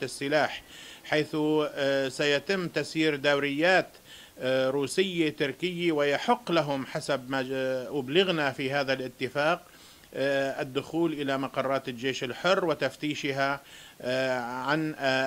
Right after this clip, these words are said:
السلاح الثقيل المتفق على سحبه خارج هذه المنطقة.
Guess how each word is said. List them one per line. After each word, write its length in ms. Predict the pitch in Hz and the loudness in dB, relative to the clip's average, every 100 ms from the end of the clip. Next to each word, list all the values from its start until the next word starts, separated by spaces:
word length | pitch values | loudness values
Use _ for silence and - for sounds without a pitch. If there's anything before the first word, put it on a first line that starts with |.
| 143 | -2
السلاح 460 | 127 147 143 143 | -4 -2 0 0
الثقيل 540 | 139 - 139 - 220 202 | -4 -4 -2 0 0 0
المتفق 800 | 156 170 180 - 143 156 147 127 | 0 -2 -4 -2 0 0 -2 0
على 300 | 135 135 131 | 0 0 0
سحبه 540 | - 143 135 131 135 131 | -2 -4 -2 -4 -2 -4
خارج 400 | 139 135 127 120 | -2 -2 -2 0
هذه 520 | 135 127 127 131 131 | 0 0 -4 -4 -4
المنطقة. 800 | - 139 147 160 156 127 113 | -4 -4 0 -2 -2 -4 -4